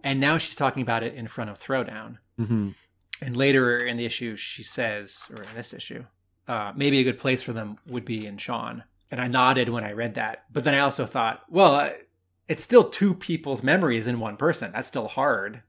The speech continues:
Speaker 2: And a thought that struck me is, like, you've got these, you've got these memories that maybe don't belong in your, your head. So, uh, so maybe you want them taken out. But, you know, why bring Sean into it? Maybe <laughs> he doesn't want Snake Eye-, old Snake Eyes' memories bunged in, in his old noggin as,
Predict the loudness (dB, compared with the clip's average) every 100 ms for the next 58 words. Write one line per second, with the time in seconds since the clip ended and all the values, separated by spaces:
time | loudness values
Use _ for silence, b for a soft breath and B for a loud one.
0 | _ 4 6 4 4 4 6 4 4 0
1 | 2 4 6 4 4 2 4 4 4 6
2 | 6 4 4 6 6 4 6 6 6 4
3 | 4 4 6 6 4 4 4 4 4 4
4 | 2 2 0 2 0 2 4 4 2 B
5 | B B -2 2 4 4 2 0 2 4
6 | 2 4 2 4 4 4 4 4 4 4
7 | 4 2 4 4 2 B 4 4 4 2
8 | 4 4 4 4 4 6 4 4 4 4
9 | 6 6 8 8 6 4 6 4 4 2
10 | 2 4 6 4 4 0 4 6 6 6
11 | 4 6 6 6 4 6 6 6 4 4
12 | -2 B -10 -10 _ 4 6 6 6 6
13 | 6 6 4 4 4 4 6 6 4 2